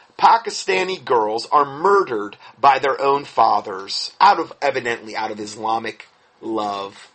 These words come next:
Um, the, um, are murdered by their own fathers, brothers, or even mothers,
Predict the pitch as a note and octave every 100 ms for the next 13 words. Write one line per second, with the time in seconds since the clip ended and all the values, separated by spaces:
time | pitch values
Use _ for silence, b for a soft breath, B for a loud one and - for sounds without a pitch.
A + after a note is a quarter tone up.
0 | _ _ _ _ _ _ _ _ _ _
1 | b b _ _ - D#3+ D#3 D3+ - _
2 | C#3+ E3 E3+ D3+ D#3+ D3+ C#3 C3 - _
3 | _ _ _ _ D#3 C#3+ D#3 E3+ F#3 E3+
4 | D#3 D3+ - F3 F3+ F3 - D3+ D3 C3+
5 | C3+ C3 B2+ A#2+ A2 G2 D2 -